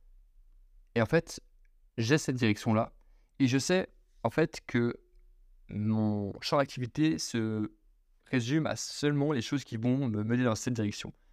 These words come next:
Je sais pas quelles choses précisément, elles vont s'éclaircir, euh, au fil des che-, du chemin, mais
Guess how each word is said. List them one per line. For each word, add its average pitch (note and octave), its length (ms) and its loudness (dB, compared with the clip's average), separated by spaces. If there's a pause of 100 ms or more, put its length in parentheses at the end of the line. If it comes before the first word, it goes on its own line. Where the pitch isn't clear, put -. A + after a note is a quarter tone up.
(560)
Je - 120 -6
sais - 100 -6
pas C#3 140 2
quelles - 260 -2
choses D3+ 240 2
précisément, A#2+ 580 -2 (100)
elles A2 100 2
vont G#2+ 80 0
s'éclaircir, A#2 760 -2 (680)
euh, G#2 240 2
au A#2 80 -4
fil B2 180 0
des A2+ 140 4
che-, G#2 100 -2
du A2 180 0
chemin, A#2+ 300 0 (400)
mais C3 320 4